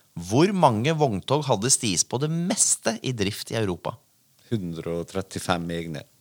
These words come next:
Speaker 1: Ja, og med leiebilene?
Speaker 2: Tre femti, fire hundre.
Speaker 1: Jeg, jeg,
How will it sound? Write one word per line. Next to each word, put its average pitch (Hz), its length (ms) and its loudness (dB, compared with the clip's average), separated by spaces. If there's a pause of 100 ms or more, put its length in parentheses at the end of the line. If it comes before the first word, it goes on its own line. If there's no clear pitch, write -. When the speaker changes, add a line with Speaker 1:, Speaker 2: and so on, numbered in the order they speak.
(160)
Speaker 1:
Ja, 82 120 2
og 101 200 6
med 98 220 2
leiebilene? 85 480 0 (880)
Speaker 2:
Tre 98 160 6
femti, 82 320 0
fire 78 220 0
hundre. 69 160 -8 (340)
Speaker 1:
Jeg, 107 220 -4
jeg, 92 140 -4